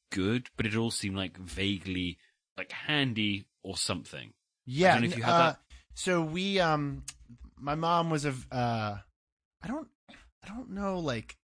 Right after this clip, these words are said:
Speaker 2: how this has aged as a, as a concept, but my mom used to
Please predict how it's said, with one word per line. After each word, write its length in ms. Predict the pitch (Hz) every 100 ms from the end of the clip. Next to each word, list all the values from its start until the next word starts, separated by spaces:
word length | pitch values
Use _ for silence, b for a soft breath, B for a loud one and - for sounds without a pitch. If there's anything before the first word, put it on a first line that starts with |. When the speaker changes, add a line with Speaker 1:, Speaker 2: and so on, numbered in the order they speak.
| -
Speaker 2:
how 320 | - 156 151
this 260 | 143 147 -
has 220 | 131 113 -
aged 600 | 120 113 151 170 147 -
as 260 | - 113 107
a, 140 | 101 92 -
as 120 | 113
a 60 | 95
concept, 800 | - 131 151 185 - 233 233 - - _ _ _
but 320 | - 151 139 123 _ _ _ -
my 300 | 135 165 190
mom 500 | 170 175 185 180 160
used 380 | 147 147 -
to 300 | 151 135 127